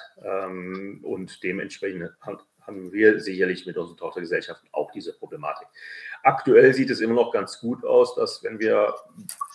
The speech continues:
äh, Stellenanzeigen schalten, ähm,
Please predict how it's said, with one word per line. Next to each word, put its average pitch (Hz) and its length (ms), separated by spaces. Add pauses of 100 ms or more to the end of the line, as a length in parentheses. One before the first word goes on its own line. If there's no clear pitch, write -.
(140)
äh, 95 440
Stellenanzeigen 98 960
schalten, 143 760 (320)
ähm, 101 720